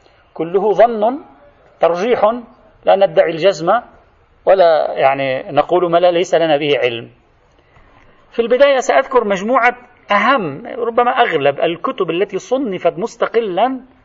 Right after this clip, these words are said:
في موضوع الخمر والمسكرات، طبعًا إلى القرن العشرين. القرن العشرين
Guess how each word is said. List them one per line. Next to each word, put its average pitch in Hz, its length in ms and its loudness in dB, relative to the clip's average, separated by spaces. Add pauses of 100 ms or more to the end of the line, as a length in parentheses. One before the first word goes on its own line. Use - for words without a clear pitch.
(420)
في 196 140 -4
موضوع 185 280 0
الخمر 185 300 -2
والمسكرات، 151 580 0 (280)
طبعًا 269 220 2
إلى 277 180 4
القرن 262 300 2
العشرين. 220 560 0 (760)
القرن 180 260 2
العشرين 247 680 0